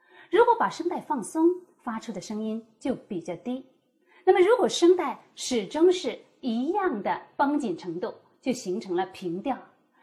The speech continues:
那如果声带是由松到紧，就会形成升调。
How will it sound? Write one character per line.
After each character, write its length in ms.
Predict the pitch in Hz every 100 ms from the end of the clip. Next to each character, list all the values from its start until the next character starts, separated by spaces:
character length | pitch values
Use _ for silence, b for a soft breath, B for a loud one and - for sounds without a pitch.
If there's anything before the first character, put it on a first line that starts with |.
| b
那 100 | 392
如 160 | 339 427
果 120 | 427
声 240 | - 349 359
带 240 | 302 220 _
是 160 | - 240
由 180 | 208
松 300 | 277 - 359 381 - -
到 160 | 370
紧， 500 | - - 196 160 233 - _
就 140 | 254
会 40 | 208
形 240 | - 202
成 160 | 220 196
升 360 | - 311 330
调。 180 | 330